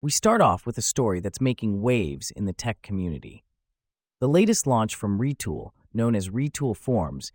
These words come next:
is designed to help users build custom forms on top of a S Q L database at a speed that's reportedly ten times faster than conventional methods. Here to discuss this new launch is our correspondent, Celeste. Can you tell us more about Retool Forms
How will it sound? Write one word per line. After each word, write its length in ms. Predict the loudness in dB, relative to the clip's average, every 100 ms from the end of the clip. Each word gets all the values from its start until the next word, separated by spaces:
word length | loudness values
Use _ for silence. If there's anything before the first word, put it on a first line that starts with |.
| -8
is 120 | -4
designed 420 | -2 2 4 4 4
to 60 |
help 240 | 2 0 0
users 320 | -2 0 -2
build 300 | -2 -2 -2
custom 400 | -2 0 0 -2
forms 460 | -2 -4 -6 -10 -14 -8
on 140 | -6 -6
top 420 | 2 2 2 -2
of 120 | -8
a 20 | -4
S 140 | -4
Q 100 | -4 -4
L 100 | -2
database 680 | 0 0 0 -4 -10 -14 -14 _
at 100 | -4
a 40 | -2
speed 460 | -2 -2 -2 0
that's 180 | -2 -4
reportedly 580 | -8 -2 0 0 -2 -4 -4
ten 300 | 0 2 4
times 340 | 2 0 0
faster 460 | 0 0 0 -2 -4
than 160 | -4
conventional 580 | -4 -4 -2 -2 -2 -2
methods. 600 | 0 -2 -4 -16 -16 -18 _ _ _ _ _ _ _
Here 200 | 2 2
to 120 | 2
discuss 400 | 0 2 2 2
this 220 | 0 -2
new 160 | 0 0
launch 400 | -2 -4 -8 -10
is 120 | -4 -2
our 100 | -4
correspondent, 800 | -2 0 0 0 -2 0 -4 -4
Celeste. 560 | -4 -4 -6 -10 -16 _ _ _ _ _ _ _ -4
Can 120 | 2
you 120 | 4
tell 200 | 4 2
us 160 | 2 2
more 220 | 2 4
about 260 | 4 2 2
Retool 400 | -4 -2 -2 -2
Forms 500 | 0 0 0 -2